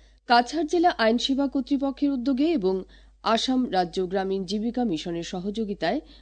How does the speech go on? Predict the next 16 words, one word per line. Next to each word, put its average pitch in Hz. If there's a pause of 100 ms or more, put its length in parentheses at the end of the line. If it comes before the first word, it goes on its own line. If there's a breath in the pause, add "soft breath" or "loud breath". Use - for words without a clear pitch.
গতকাল 196
লক্ষ্মীপুর 214
বিধানসভা 185
কেন্দ্রের 208
শ্রীবর 196 (120)
গ্রাম 196
পঞ্চায়েত 214
কার্যালয়ে 185
নারী 175
অধিকার 220
সুরক্ষায় 240 (260 loud breath)
আইনি 214
সচেতনতা 180
সভা 185
অনুষ্ঠিত 175
হয়েছে। 180